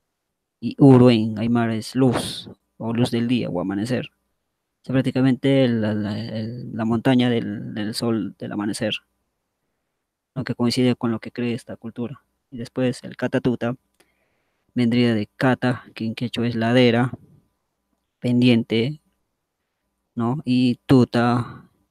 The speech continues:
que sería noche, la ladera de la noche, <laughs> lo cual coincide con la creencia de esta tribu, ¿no? Y también hay un sitio que se llama Hualpa, George, ¿no? Que es una especie de garganta,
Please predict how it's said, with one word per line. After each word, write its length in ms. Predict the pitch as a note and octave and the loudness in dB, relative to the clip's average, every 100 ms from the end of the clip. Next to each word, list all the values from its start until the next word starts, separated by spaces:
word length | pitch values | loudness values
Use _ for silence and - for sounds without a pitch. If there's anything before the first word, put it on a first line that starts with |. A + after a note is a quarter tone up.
| - | -12
que 100 | C3 | -10
sería 280 | A#2+ A2+ A2+ | -6 -2 2
noche, 320 | B2 - - _ _ _ _ _ _ _ _ _ | 2 0 -10 _ _ _ _ _ _ _ _ _
la 160 | B2+ A#2 | -2 0
ladera 420 | A2 A2+ B2 A#2+ | 2 2 4 4
de 120 | A#2 | 2
la 120 | G#2+ A2+ | 0 0
noche, 520 | A#2 - - - - - | -2 -4 -10 -14 -20 -12
<laughs> 120 | D3+ B2+ | -4 -2
lo 180 | A#2+ | -2
cual 200 | A#2 B2+ | -2 -2
coincide 460 | - A#2 A2 B2 A2+ | -2 -4 -2 -2 -4
con 200 | - G#2 | -4 -4
la 160 | G2+ - _ _ _ _ _ _ - | -6 -10 _ _ _ _ _ _ -4
creencia 400 | B2+ A#2 A#2 A2+ | 0 0 0 -2
de 80 | A2+ | -4
esta 180 | G#2 | -6
tribu, 360 | G#2 B2 G#2+ - | -4 -2 -2 -4
¿no? 140 | A#2+ | -6
Y 40 | A#2+ | -2
también 260 | B2 B2+ | 2 2
hay 80 | B2 | 4
un 60 | B2 | 2
sitio 240 | A#2 A#2+ | -2 -6
que 120 | A2+ | -6
se 100 | A2+ | -4
llama 160 | A#2 G#2 | -2 -2
Hualpa, 540 | G#2 B2 G2+ - B2+ C3+ | 2 2 2 -2 -6 -4
George, 540 | A#2 A2+ - - - _ _ _ _ _ _ _ _ _ - | -2 -2 -4 -12 -16 _ _ _ _ _ _ _ _ _ -6
¿no? 140 | A#2 | -4
Que 100 | B2 | -4
es 80 | A#2+ | -4
una 100 | A#2+ | -4
especie 340 | - A#2+ A#2 | -4 -6 -6
de 160 | G2+ G2 | -8 -8
garganta, 500 | G#2+ A#2 A#2+ G#2+ | -6 -2 -2 -2